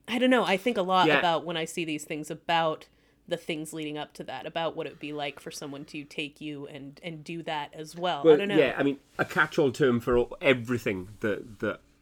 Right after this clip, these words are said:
Speaker 2: I related to and what you just said is insight. Uh, a lot
Speaker 1: Mm-hmm,
Speaker 2: of,
Speaker 1: mm-hmm.
Speaker 2: of what I'm chasing, I suppose, is insight. Physical insight, insight into what the human body can and can't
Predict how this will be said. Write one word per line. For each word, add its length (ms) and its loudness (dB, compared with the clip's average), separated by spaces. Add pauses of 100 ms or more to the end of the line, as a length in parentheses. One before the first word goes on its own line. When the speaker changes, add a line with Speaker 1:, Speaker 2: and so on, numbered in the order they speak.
(260)
Speaker 2:
I 80 0
related 480 0
to 140 -4
and 100 -4
what 120 -4
you 60 -8
just 180 -8
said 140 -4
is 100 -4
insight. 560 -8 (220)
Uh, 200 -2
a 120 -6
lot 240 0
Speaker 1:
Mm-hmm, 220 -2
Speaker 2:
of, 100 -10
Speaker 1:
mm-hmm. 180 -2
Speaker 2:
of 100 -2
what 120 0
I'm 140 -2
chasing, 560 -4
I 60 -6
suppose, 460 -8
is 100 -6
insight. 480 -8 (380)
Physical 420 2
insight, 400 -4
insight 340 -2
into 180 -10
what 120 -4
the 60 -10
human 260 -4
body 240 -4
can 260 -4
and 100 -8
can't 340 -14